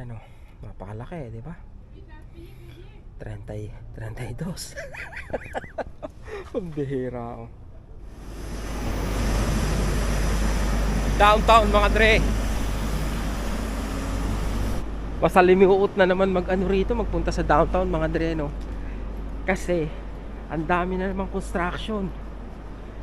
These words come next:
Ang dami na namang ano, saradong mga kalsada, mga Dre. Ang layo ng nilakad ko, ah. Hindi ko akalain na pwede palang pumasok yung sasakyan dito, mga Dre,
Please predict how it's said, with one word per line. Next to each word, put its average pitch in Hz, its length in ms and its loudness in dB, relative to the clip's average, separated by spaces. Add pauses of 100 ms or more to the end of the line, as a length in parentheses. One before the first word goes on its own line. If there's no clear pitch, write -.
(400)
Ang 156 160 -4
dami 180 240 4
na 185 160 4
namang 196 240 2
ano, 196 240 0
saradong 170 400 0
mga 165 240 -2
kalsada, 175 480 0
mga 156 240 -2
Dre. 160 200 -4 (3750)
Ang 135 160 -4
layo 143 320 0
ng 147 160 -2
nilakad 135 400 0
ko, 135 160 0
ah. 92 160 -8 (640)
Hindi 139 160 -2
ko 156 160 4
akalain 139 560 0 (480)
na 143 160 0
pwede 147 320 2
palang 147 240 0
pumasok 135 480 -4
yung 131 80 -4
sasakyan 127 400 -2
dito, 123 240 -2
mga 117 240 0
Dre, 120 180 2